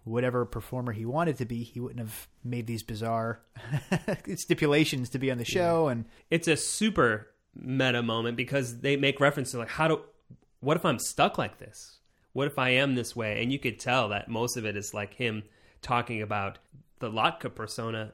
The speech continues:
Speaker 2: but, and Andy Kaufman in general, um, 'cause who, who is Andy Kaufman, I, I guess, you know?
Speaker 1: Right. And then, uh, this, this sort of split personality thing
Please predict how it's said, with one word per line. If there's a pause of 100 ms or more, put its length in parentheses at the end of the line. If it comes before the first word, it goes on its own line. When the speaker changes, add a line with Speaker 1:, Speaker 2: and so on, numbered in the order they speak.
(140)
Speaker 2:
but,
and
Andy
Kaufman
in
general, (320)
um,
'cause
who,
who
is
Andy
Kaufman,
I,
I
guess,
you
know? (380)
Speaker 1:
Right.
And
then, (920)
uh,
this,
this (200)
sort
of
split
personality
thing